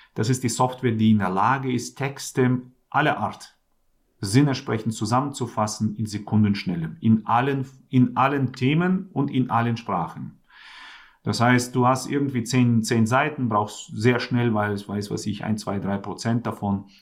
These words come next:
klickst drauf, schack, hast du das. Und zwar auch in Word und P D F und wie auch immer. So, das heißt, das zeigt einfach die Fähigkeit unserer Technologie, es zu völlig anders überarbeiten. Das heißt, wir sind dran, das gesamte Index so zu überarbeiten,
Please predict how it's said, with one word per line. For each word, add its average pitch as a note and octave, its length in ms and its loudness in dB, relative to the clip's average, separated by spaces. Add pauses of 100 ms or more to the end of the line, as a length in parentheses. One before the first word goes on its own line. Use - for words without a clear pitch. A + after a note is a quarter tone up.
(120)
klickst G#2+ 360 0
drauf, G#2+ 380 2 (140)
schack, - 440 -4 (120)
hast - 260 -14
du - 60 -14
das. - 320 -14
Und - 180 -4
zwar A2 300 2
auch G2+ 180 -8
in F#2 160 -4
Word B2+ 240 -2
und G2 100 -10
P F#2+ 100 -10
D F#2 80 -4
F F#2+ 180 -8
und F2 120 -12
wie D#2+ 120 -10
auch - 100 -14
immer. - 240 -12 (480)
So, G#2 300 2 (260)
das - 160 -6
heißt, C#3+ 340 0 (140)
das - 240 -6
zeigt D#3+ 300 -2
einfach C3+ 480 -4
die A#2+ 460 0
Fähigkeit C#3 840 0
unserer G#2 340 0
Technologie, A2+ 920 -2
es - 300 -4
zu A2+ 260 2
völlig A#2+ 420 -2
anders G#2+ 240 -2
überarbeiten. - 560 -6
Das G#2 160 -2
heißt, C#3+ 240 0
wir C3 80 0
sind E3 220 2
dran, E3 540 0 (100)
das - 160 -8
gesamte C3 360 0
Index D3+ 440 0
so A#2 260 0
zu - 180 -8
überarbeiten, B2 880 -2